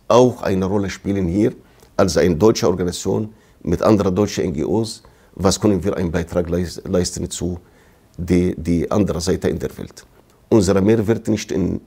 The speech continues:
viele Spendeneinnahmen zu erhalten, sondern die Ansatz von Islamic Relief in verschiedene Länder eine Wirkung bringt.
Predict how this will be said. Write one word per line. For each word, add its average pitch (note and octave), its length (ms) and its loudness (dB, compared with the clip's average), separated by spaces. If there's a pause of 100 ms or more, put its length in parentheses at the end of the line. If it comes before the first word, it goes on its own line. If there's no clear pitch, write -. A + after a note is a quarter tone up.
viele B2 400 4
Spendeneinnahmen F2+ 760 -2
zu - 180 -8
erhalten, G#2 440 -6 (520)
sondern G#2+ 480 4 (400)
die F#2 500 0 (680)
Ansatz A#2+ 680 2 (200)
von - 200 2
Islamic A2+ 360 2
Relief C#2 200 -8 (100)
in G2+ 100 -2
verschiedene G#2 600 0
Länder B2+ 500 2 (400)
eine G#2+ 360 4
Wirkung G#2+ 380 2 (200)
bringt. - 480 -4